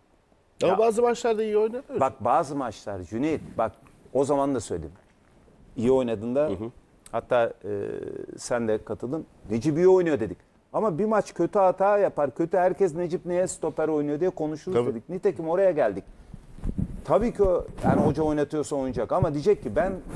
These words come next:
Speaker 2: oynamayacağım hocam." diyecek. Sen Amartey diye bir oyuncu alıyorsun Leicester'dan ya.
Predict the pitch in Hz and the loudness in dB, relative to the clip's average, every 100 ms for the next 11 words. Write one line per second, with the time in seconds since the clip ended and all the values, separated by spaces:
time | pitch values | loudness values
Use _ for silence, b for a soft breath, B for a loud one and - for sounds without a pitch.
0 | B - 101 123 202 208 123 110 120 156 | B -10 -4 0 2 0 0 -2 0 0
1 | 151 92 90 - _ _ _ _ - 190 | -2 -4 -10 -12 _ _ _ _ 0 2
2 | 170 202 220 185 170 165 151 156 175 202 | 4 2 0 2 2 4 2 2 2 4
3 | 143 - 107 110 117 - 95 104 101 135 | 2 -2 -2 -2 -2 -6 -4 -4 -2 -4